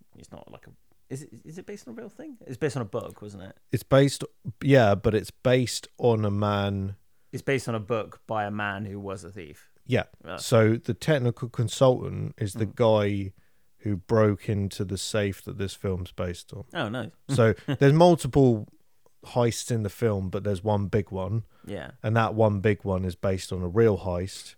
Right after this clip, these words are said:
Speaker 1: And that heist was very coolly done, actually.
Speaker 2: Very coolly done. That guy who masterminded it was the technical consultant, and those tools they used are real tools. So they're
Speaker 1: Mm.
Speaker 2: actually breaking. They,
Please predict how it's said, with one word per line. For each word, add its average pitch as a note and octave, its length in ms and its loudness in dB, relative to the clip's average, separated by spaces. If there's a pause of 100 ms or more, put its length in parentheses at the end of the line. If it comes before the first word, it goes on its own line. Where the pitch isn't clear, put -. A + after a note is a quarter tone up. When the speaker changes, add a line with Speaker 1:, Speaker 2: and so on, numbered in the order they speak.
(100)
Speaker 1:
And G#2 80 -10
that - 160 -8
heist G2+ 280 -12
was F#2 80 -18
very F2 200 -14
coolly E2+ 300 -16
done, D#2+ 220 -14
actually. D#2+ 400 -18
Speaker 2:
Very A2+ 300 4
coolly G2 300 -2
done. F#2+ 360 -4
That A2+ 320 2 (100)
guy G2 580 2 (180)
who G2 180 -6 (240)
masterminded F2+ 880 -2
it F2 300 -6 (220)
was F2+ 140 -8
the F2 80 -14
technical G2 520 -6
consultant, F#2+ 680 -6 (320)
and A2 200 0
those G2+ 200 2
tools D3 460 2
they F2 120 -4
used F2+ 640 -6 (140)
are G2 120 -4
real F#2+ 280 -2
tools. F#2 380 -8
So - 100 -10
they're F#2+ 180 -2
Speaker 1:
Mm. A2+ 120 0
Speaker 2:
actually A2 280 -4
breaking. G2 380 -2 (240)
They, A#2 220 2